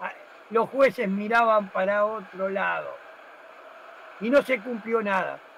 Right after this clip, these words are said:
Cuando un jugador como Suárez, que nos da la alegría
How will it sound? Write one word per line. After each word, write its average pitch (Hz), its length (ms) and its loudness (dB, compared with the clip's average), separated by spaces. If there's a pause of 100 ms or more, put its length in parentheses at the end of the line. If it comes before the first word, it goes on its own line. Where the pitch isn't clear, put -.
(140)
Cuando 269 380 8
un 311 100 2
jugador 294 640 8
como 262 280 -2
Suárez, 262 540 4 (240)
que 220 100 -4
nos 254 140 2
da 285 140 6
la 285 80 4
alegría 269 680 2